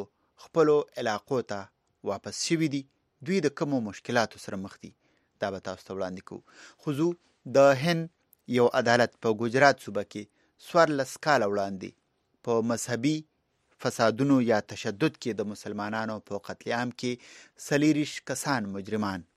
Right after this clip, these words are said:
ګرځولي دي. هغه وخت په ګجرات کې نریندرا مودي وزیر اعلی و، څوک چې دا وخت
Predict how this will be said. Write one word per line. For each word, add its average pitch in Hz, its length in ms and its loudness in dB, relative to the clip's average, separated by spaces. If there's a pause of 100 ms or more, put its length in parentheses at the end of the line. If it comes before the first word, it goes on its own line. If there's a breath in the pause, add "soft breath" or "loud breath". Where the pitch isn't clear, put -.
(120)
ګرځولي 98 520 -4
دي. 92 60 -10 (420)
هغه 165 240 6
وخت - 180 0 (600 loud breath)
په 147 100 0 (600)
ګجرات 135 540 4
کې 104 140 -8 (420)
نریندرا 113 520 0 (100)
مودي 135 260 -2 (340)
وزیر 107 280 -4
اعلی 98 240 -2
و، 90 40 -12 (360)
څوک 147 260 0
چې 123 140 -8
دا 107 140 2
وخت - 160 -12